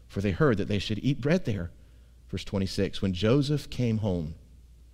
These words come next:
they brought into the house to him the present that they had with them and bowed down to him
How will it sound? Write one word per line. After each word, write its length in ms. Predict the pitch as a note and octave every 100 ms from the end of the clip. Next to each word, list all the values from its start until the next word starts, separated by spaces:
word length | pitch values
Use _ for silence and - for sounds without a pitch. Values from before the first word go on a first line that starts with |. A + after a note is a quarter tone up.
| - -
they 100 | A2
brought 320 | F#2+ A#2 C3+
into 180 | B2+ A#2+
the 100 | G#2+
house 280 | F2 D2 -
to 80 | G2+
him 320 | B2 F#2 D#2 - - -
the 80 | -
present 420 | - F#3+ C#3+ G2
that 120 | G2 G2+
they 120 | G#2+
had 340 | B2+ D#3+ G2
with 140 | F2+ G#2+
them 240 | D3+ A2
and 100 | G2 - - -
bowed 420 | G2+ D#3 F#3+ D#3
down 300 | C#3 D3+ E3
to 100 | D3
him 380 | B2 D#3+ E3